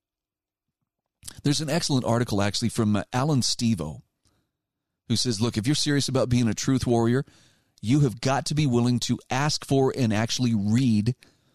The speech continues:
source documents." And there are a couple of reasons for this. One is so you don't accidentally spread bad information,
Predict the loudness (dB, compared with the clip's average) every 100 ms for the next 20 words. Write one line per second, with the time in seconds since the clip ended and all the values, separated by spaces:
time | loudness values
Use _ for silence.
0 | _ -4 0 2 2 -2 -2 -2 -2 -4
1 | -6 -6 -8 -8 _ _ _ _ _ _
2 | _ _ _ _ -2 0 0 0 2 2
3 | 2 0 -2 -4 -4 0 0 0 0 2
4 | 2 2 0 -2 -2 -2 0 -2 -4 -10
5 | -8 -2 0 0 0 0 0 0 0 0
6 | 0 0 -2